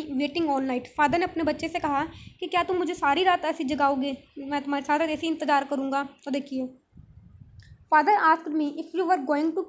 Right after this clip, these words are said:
keep him and waiting all the night?" Father told me, told me तो बिल्कुल भी नहीं आएगा, इसे आप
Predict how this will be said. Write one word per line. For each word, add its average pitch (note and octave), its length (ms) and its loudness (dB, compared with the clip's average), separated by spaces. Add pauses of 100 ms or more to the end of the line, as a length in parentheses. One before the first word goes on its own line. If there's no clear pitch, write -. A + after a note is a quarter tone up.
keep D#4+ 180 2
him D#4 180 0
and D4 200 -2
waiting C#4+ 260 -4
all C4+ 220 -2
the D4+ 120 0
night?" F#4+ 280 -2 (460)
Father D4 200 4 (100)
told C#4+ 200 2
me, C#4+ 120 -2 (100)
told D4+ 200 4
me D#4+ 80 0
तो D#4+ 60 -2
बिल्कुल C#4+ 280 -4
भी F4+ 60 -2
नहीं E4 120 0
आएगा, D4+ 120 -2
इसे D4+ 120 -4
आप C#4+ 200 -4